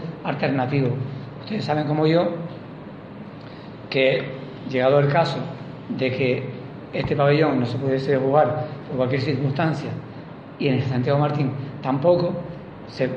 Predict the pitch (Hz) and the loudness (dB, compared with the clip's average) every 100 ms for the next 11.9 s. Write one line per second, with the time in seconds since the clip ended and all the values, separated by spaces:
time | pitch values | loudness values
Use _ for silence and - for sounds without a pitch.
0 | - - - - - - 143 127 135 143 | -8 -10 -14 -14 -14 -6 -4 0 4 6
1 | 160 147 - - - 131 120 131 135 143 | 6 2 -4 -8 0 0 2 4 4 4
2 | 139 139 147 143 123 117 117 117 113 117 | 4 2 2 0 0 2 2 2 0 2
3 | 135 175 196 196 - - - - 113 123 | 4 4 2 -2 -6 -10 -12 -10 -8 0
4 | 123 131 139 151 180 226 254 - - 127 | 2 4 6 6 6 4 0 -2 -2 0
5 | 123 120 120 - - - - - - 120 | 2 2 0 -2 -4 -8 -10 -12 -8 -8
6 | 107 - - - - - - - - - | -8 -10 -12 -14 -14 -16 -16 -16 -16 -16
7 | - 127 123 120 147 143 151 - - - | -6 -2 -2 0 0 4 4 4 0 -6
8 | - - 135 143 151 160 - - - - | -10 -2 2 6 6 4 -2 -8 -10 -10
9 | - - - - - - - - - - | -10 -12 -14 -14 -14 -16 -16 -16 -14 -2
10 | 165 160 147 147 165 175 160 151 143 143 | 2 4 4 4 4 2 2 2 2 2
11 | 156 143 139 135 127 120 113 110 | 0 0 0 2 2 2 0 -2